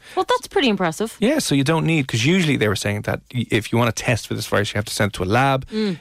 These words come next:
Speaker 2: you have to do big expensive tests on it, and it can take a few days. But now straight away, you can just take out this little lens, this little app, test the water in the area, and go, "Oh,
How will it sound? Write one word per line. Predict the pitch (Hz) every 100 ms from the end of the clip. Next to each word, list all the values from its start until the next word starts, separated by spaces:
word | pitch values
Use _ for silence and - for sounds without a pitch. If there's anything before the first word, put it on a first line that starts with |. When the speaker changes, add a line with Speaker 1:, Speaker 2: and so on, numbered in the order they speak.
| -
Speaker 2:
you | 104
have | 110 -
to | 101
do | 113 101
big | 101 107
expensive | 120 - 113 101 -
tests | 131 - 131
on | 131
it, | 123
and | 107
it |
can | 101 95
take | - 101
a |
few | - 107
days. | 117 123 113 - - -
But | 127
now |
straight | 131 - 127 113
away, | 120
you | 110
can | 101
just | 101 -
take | 123 113
out | 110
this | 104 -
little | 101 98 101 _ -
lens, | 110 113 113 - -
this | 110
little | 107 92 -
app, | 117 - - - -
test | - 131 -
the |
water | 117 117 110
in | 107
the | 101
area, | 107 107 110 104 - _
and | 110
go, | 107 - -
"Oh, | 156 147